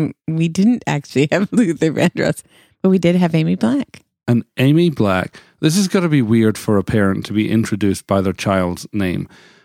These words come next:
Speaker 2: but many of you be familiar with our friend Krista Black.
Speaker 1: Yeah.
Speaker 2: She's,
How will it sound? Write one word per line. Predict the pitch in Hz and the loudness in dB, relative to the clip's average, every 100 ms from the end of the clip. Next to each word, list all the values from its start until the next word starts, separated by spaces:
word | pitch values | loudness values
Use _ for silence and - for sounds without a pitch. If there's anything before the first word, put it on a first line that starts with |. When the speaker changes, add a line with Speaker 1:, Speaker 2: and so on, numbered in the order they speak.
| _ - | _ -2
Speaker 2:
but | 120 | 0
many | 123 127 139 156 139 | 2 2 4 2 2
of | |
you | 113 107 | 2 2
be | 101 | 2
familiar | 104 - 104 104 101 98 | 0 0 2 2 2 2
with | 95 95 90 - | 2 0 0 0
our | 104 | -2
friend | - 101 98 | 0 -2 -2
Krista | - 143 - 95 | -2 -2 -2 -2
Black. | 87 87 113 - _ _ _ _ 156 | -2 -2 -6 -12 _ _ _ _ -2
Speaker 1:
Yeah. | 139 | -2
Speaker 2:
She's, | - - 107 - | -2 0 0 -2